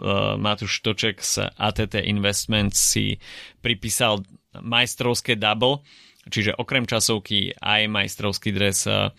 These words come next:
v pretekoch s hromadným štartom. Samozrejme, všetká pozornosť bola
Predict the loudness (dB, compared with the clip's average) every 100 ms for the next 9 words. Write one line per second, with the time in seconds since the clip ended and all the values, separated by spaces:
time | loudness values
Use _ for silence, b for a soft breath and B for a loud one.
0 | B B B -4 -4 -2 -2 0 2 2
1 | 2 0 0 0 0 2 2 0 b b
2 | b -2 0 2 2 2 0 0 -2 0
3 | 2 4 4 2 2 -2 2 4 6 4
4 | 2